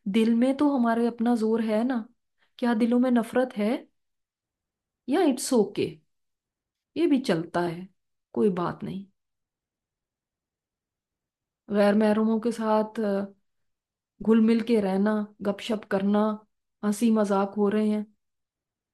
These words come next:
नहीं कोई बात नहीं, ये भी सारा अच्छा ही है।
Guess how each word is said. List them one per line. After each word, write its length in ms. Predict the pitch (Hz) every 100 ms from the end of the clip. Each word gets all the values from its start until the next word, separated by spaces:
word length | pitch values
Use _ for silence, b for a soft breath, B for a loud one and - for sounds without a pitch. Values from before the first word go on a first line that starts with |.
| _ _ _ _ _ _ _ _ _
नहीं 160 | 233 247
कोई 200 | 214 196
बात 280 | 214 214 220
नहीं, 180 | 233 247 _ _ _ _ _ _ _ _ _ _ _ _ _ _
ये 60 | 202
भी 100 | 220
सारा 340 | 214 202 214
अच्छा 280 | 208 - 208
ही 160 | 220
है। 100 | 220